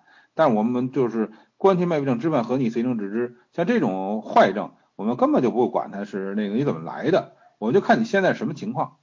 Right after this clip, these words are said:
我就该怎么治。所以这种情况下呢，呃，我就给他开了一个方子，苓桂竹甘汤，这是专门治痰饮的，而且是体现了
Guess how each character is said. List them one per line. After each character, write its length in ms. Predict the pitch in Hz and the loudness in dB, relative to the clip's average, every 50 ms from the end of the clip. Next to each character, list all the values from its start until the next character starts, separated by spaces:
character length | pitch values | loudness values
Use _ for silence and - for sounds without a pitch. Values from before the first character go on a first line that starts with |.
| _ _ | _ _
我 100 | _ 101 | _ -8
就 60 | 110 | -4
该 140 | 110 135 135 | 0 0 0
怎 100 | 123 101 | 0 0
么 80 | 90 95 | -4 -4
治。 240 | 123 123 113 - _ _ _ _ _ _ _ _ _ _ _ | -6 -8 -8 -8 _ _ _ _ _ _ _ _ _ _ _
所 80 | 170 | 8
以 120 | 190 185 175 | 8 8 8
这 100 | - 220 | 6 4
种 100 | 185 147 | 4 4
情 100 | 135 135 | 4 4
况 120 | 147 147 | 2 4
下 160 | 156 151 135 | 4 4 4
呢， 220 | 123 113 107 101 - _ _ _ _ _ _ | 4 2 0 -2 -4 _ _ _ _ _ _
呃， 460 | 104 113 113 113 110 110 107 107 107 | -4 -2 0 2 2 2 2 0 0
我 220 | 104 101 104 101 | -2 -2 -2 0
就 240 | 104 131 139 135 117 | 2 2 4 4 2
给 140 | 95 101 92 | 2 0 -2
他 80 | 95 | -2
开 240 | 92 - - - 107 | -4 -6 -2 -2 0
了 80 | 101 101 | 0 0
一 40 | 101 | -2
个 80 | 98 | -4
方 220 | - - 98 95 90 | -4 -4 -4 -4 -4
子， 80 | 87 78 90 | -8 -12 -4
苓 280 | 101 110 120 143 170 180 | -2 0 0 0 0 2
桂 280 | 175 185 147 104 87 - | 4 4 4 4 2 0
竹 120 | - 98 | -4 -8
甘 220 | 90 98 101 101 104 | -6 -6 -6 -6 -6
汤， 240 | - 101 101 - _ _ _ _ _ _ | -6 -8 -8 -8 _ _ _ _ _ _
这 160 | 165 160 135 | 0 0 0
是 160 | 110 104 85 | 0 -2 -6
专 180 | - 110 101 95 | -4 -6 -6 -4
门 220 | 95 92 95 92 | -4 -6 -6 -8
治 220 | - - 92 82 | -6 -8 -8 -8
痰 240 | - - - 90 90 | -10 -10 -10 -8 -8
饮 260 | 98 92 78 73 71 | -8 -10 -10 -12 -16
的， 140 | 73 - - - | -20 -20 -10 -8
而 100 | 113 113 | -6 -4
且 160 | 117 101 85 | -4 -4 -6
是 240 | 82 92 85 87 - - - _ _ _ _ | -6 -10 -12 -12 -14 -18 -20 _ _ _ _
体 240 | - - 101 92 | -16 -12 -12 -10
现 240 | 87 101 156 156 120 | -6 0 0 2 2
了 240 | 98 85 80 80 - | 0 -2 -8 -12 -14